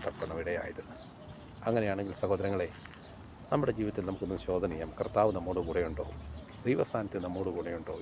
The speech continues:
ഇല്ല എങ്കിൽ ഇന്ന് നമുക്കൊന്ന് സ്-, നമുക്കൊന്ന് തിരിയാം, കർത്താവിലേക്ക് അടുക്കാം, കർത്താവിനെ കണ്ട് കിട്ടാം, കണ്ട് പിടിക്കാം.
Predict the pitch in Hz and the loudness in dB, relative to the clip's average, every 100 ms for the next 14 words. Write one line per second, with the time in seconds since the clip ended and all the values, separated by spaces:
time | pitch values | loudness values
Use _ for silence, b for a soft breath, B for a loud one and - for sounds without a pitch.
0 | 87 107 127 117 90 78 - - - - | -2 6 6 6 0 -4 -8 -14 -14 -14
1 | B B B B - 95 98 - - - | B B B B -6 -2 0 -2 -8 -14
2 | - - - - - - 135 139 107 107 | -14 -14 -16 -16 -16 -2 0 4 4 4
3 | - - - - 101 101 90 85 - 92 | -2 -8 -14 -6 -2 0 0 -2 -4 -2
4 | 90 78 - 101 135 127 113 98 85 82 | -2 -4 -2 2 4 4 2 2 0 -2
5 | 87 - 120 - 143 123 101 104 101 87 | -6 -2 0 4 4 6 4 4 4 0
6 | - - - - - - - - - - | 0 -4 -6 -14 -14 -16 -16 -14 -14 -14
7 | - 107 104 - - - - - | 2 2 4 0 -4 -6 -6 -10